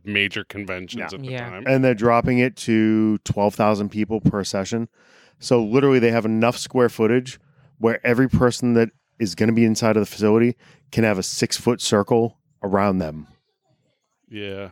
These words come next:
Speaker 3: But
Speaker 2: It's not
Speaker 3: so
Speaker 2: gonna be the same experience.
Speaker 3: But if you're, like, if you're anyone of, of substance, do you wanna go to one of those things this year? And, like, I'm not the biggest, like,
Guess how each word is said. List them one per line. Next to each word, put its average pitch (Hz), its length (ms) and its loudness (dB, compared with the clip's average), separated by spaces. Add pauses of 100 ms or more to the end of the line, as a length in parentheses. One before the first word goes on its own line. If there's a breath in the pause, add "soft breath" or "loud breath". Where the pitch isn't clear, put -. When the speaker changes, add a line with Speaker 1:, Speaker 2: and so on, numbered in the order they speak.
(160)
Speaker 3:
But 120 100 -4
Speaker 2:
It's - 140 -4
not 127 140 4
Speaker 3:
so 226 80 2
Speaker 2:
gonna 135 120 2
be 120 120 2
the 110 60 0
same 113 240 0
experience. 92 540 -4
Speaker 3:
But 240 100 -6
if 240 100 -6
you're, 320 240 -10
like, 240 420 -10
if 160 140 -8
you're 220 180 2
anyone 185 460 4
of, 143 260 0
of 139 160 -2
substance, - 600 -2 (100)
do 143 80 -2
you 175 140 4
wanna 240 260 2
go 123 220 -2
to 139 80 2
one 151 120 0
of 156 40 2
those 160 180 4
things 160 200 0
this 160 180 -2
year? 165 240 2 (320 soft breath)
And, 262 120 0
like, 262 220 0
I'm 262 120 2
not 262 180 0
the 180 80 2
biggest, 156 320 2
like, 131 180 -2